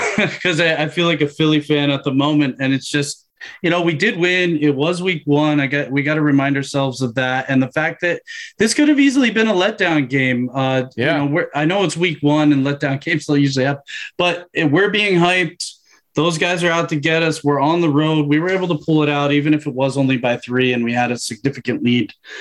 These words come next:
Speaker 1: um, you know, in the third quarter. But with that said, I mean, the thing I was most excited about is A J Brown, as we pointed out. I mean, who, who didn't love seeing him being worked, getting all those passes? I mean, even Hurts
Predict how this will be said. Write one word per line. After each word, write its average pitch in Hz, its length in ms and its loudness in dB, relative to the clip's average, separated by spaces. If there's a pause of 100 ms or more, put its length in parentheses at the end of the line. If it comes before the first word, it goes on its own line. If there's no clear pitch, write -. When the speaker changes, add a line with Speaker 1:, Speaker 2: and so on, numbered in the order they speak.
(220)
Speaker 1:
um, 117 600 0
you 131 140 2
know, 117 320 0
in 127 180 0
the 123 100 0
third 120 280 -2
quarter. 110 460 -2 (340)
But 170 120 2
with 208 160 2
that 208 180 2
said, 208 260 2
I 196 80 2
mean, 185 320 0
the 170 160 2
thing 214 220 0
I 214 40 0
was 190 160 -2
most 190 280 0
excited 190 360 0
about 170 320 0
is 156 140 -2
A 170 100 0
J 175 180 -2
Brown, 156 340 -2
as 151 160 0
we 143 80 0
pointed 156 340 0
out. 165 240 0
I 131 40 0
mean, 127 200 -2
who, 165 260 -2 (440)
who 185 140 4
didn't 190 360 2
love 175 240 2
seeing 170 400 2
him 165 220 4
being 147 420 4
worked, 151 420 -2
getting 156 280 0
all 160 160 2
those 151 180 0
passes? 143 640 -2 (420)
I 143 60 2
mean, 160 220 4
even 190 380 0
Hurts 175 760 -2